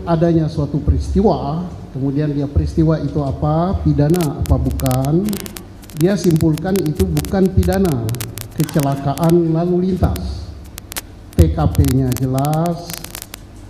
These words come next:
alat bukti jelas, barang bukti jelas. Masa saya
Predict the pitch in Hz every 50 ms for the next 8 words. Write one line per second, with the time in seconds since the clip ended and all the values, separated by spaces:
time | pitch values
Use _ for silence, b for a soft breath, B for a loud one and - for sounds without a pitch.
0 | - - - - 160 160 165 160 147 - - 143 156 156 - - - 165 151 143
1 | 120 117 131 127 131 131 135 139 147 165 175 180 165 - - - - - - -
2 | - - - - 131 131 143 160 185 208 214 196 196 175 151 151 151 - - -
3 | 190 190 185 156 - 185 175 143 104 - - - - - - - - - - -
4 | - - - - - - - 160 196 208 - 240 226 226 - - - 156 147 151
5 | 160 165 165 165